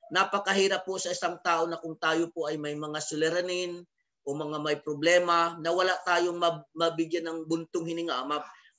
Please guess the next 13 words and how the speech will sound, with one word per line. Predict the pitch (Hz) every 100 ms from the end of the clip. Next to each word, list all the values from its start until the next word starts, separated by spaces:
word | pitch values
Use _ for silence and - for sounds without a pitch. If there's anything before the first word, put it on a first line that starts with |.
| 143
ma-share | 156 156 156 151 147 147 139 135 139 - 190 185
ng | 180 170 160
ating | 160 160 -
problema. | 143 131 120 135 131 127 _ _ _ _ _
So, | - 156 151 151 151
kaya | 185 180 165
dapat | 175 185 185 185
po | 190 180
tayo, | 170 170 180
meron | 156 160 160
tayong | 156 160 156
tinatawag | 156 151 147 147 143
na, | 165